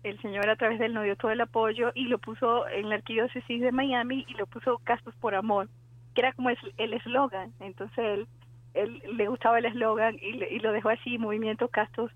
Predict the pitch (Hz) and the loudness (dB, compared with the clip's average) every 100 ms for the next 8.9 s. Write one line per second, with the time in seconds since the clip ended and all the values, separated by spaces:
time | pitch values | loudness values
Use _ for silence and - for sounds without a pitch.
0 | - - - - 214 196 196 180 185 - | -14 -20 -8 0 2 2 0 -2 -4 -12
1 | - - - 294 294 294 339 330 285 311 | -20 -20 -2 2 4 4 2 2 2 2
2 | - - - 190 226 254 247 254 247 233 | -2 -10 -4 -2 2 0 0 0 4 4
3 | - 190 196 196 - 220 220 214 226 - | 4 0 -4 -6 -6 -2 0 0 -2 -4
4 | 226 226 240 226 233 233 233 247 247 - | 0 0 2 0 2 2 4 4 0 2
5 | 269 202 240 - 233 226 254 247 214 277 | 2 2 -4 -6 -2 2 2 2 -2 0
6 | 302 262 226 214 220 214 - 233 240 269 | 0 0 0 -4 -8 -8 -10 -10 -2 -2
7 | 240 240 254 285 311 - - - - 254 | -2 -4 -4 0 -2 -4 -20 -12 2 2
8 | 254 - 262 254 247 247 247 240 | 4 0 -2 -2 -2 0 -2 -8